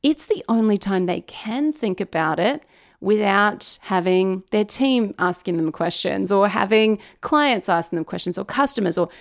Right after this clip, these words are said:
the demands, the daily demands of running the business. So for a lot of people, it's the only time they can actually think about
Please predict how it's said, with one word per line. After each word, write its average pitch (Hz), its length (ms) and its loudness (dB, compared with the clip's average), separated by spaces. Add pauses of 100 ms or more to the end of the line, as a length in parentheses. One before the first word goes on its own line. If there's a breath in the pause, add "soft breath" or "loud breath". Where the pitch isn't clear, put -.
(120 loud breath)
the 214 100 2
demands, 196 840 2
the 185 100 0
daily 190 420 2
demands 175 380 2
of 175 120 -4
running 170 200 2
the 160 80 -2
business. - 540 0 (440 soft breath)
So - 200 -2
for 247 120 0
a 226 60 4
lot 311 160 2
of 415 40 2
people, 226 280 -2
it's - 140 -10
the - 180 -8
only 285 360 2
time 202 380 0
they 185 100 -2
can 185 160 -4
actually 185 420 -4
think - 1000 -4 (600 soft breath)
about 185 680 2